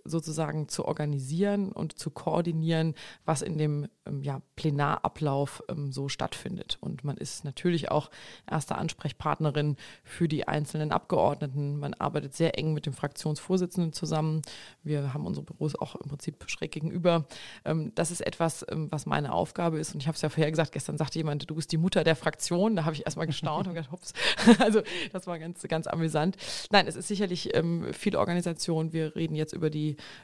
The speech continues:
ähm, Besetzung von Ausschüssen. Wer kommt in welchen Ausschuss? Wer wird welcher A-K-Vorsitzende? Wir sondieren jetzt sozusagen unsere,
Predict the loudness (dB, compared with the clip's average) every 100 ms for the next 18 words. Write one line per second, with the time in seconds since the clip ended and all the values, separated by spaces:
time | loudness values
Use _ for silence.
0 | -2 0 0 -2 -2 2 2 2 -2 2
1 | 4 4 4 2 0 0 0 -2 0 -2
2 | 0 -2 -2 0 2 2 0 -2 -4 -6
3 | 0 0 0 -4 -8 -10 -4 -2 -2 -4
4 | -4 -6 -4 -6 -4 -2 -2 0 -2 0
5 | 0 2 0 -4 -8 -4 -2 -2 0 0
6 | 2 0